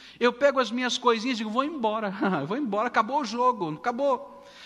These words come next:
E como é que isso acontece na vida cristã, na prática da vida cristã? "Ah, eu não tenho comunhão com aquele grupo, eu não tenho comunhão com aquele outro grupo."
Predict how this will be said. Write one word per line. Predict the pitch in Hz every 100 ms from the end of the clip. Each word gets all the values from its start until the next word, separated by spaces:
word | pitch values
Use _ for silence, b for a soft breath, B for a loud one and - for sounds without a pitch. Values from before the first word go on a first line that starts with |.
| B
E | 277
como | 381
é | 415
que | 370
isso | 370 320
acontece | 294 269 - 262 254 240
na | 226
vida | 214 214
cristã, | - 196 - 202 185
na | 202
prática | - 233 277 269 -
da | 208 202
vida | 202 190
cristã? | 185 175 - 165 131 B B -
"Ah, | 202 214
eu | 226
não | 226
tenho | 220 226 220 214
comunhão | 208 190 185 196
com | 190 160
aquele | - 190
grupo, | 165 147 202 202 196
eu |
não | 190
tenho | 175 190
comunhão | 185 180 175 180
com | 180
aquele | 156 175 165
outro | 180 170 151
grupo." | 170 196 196 196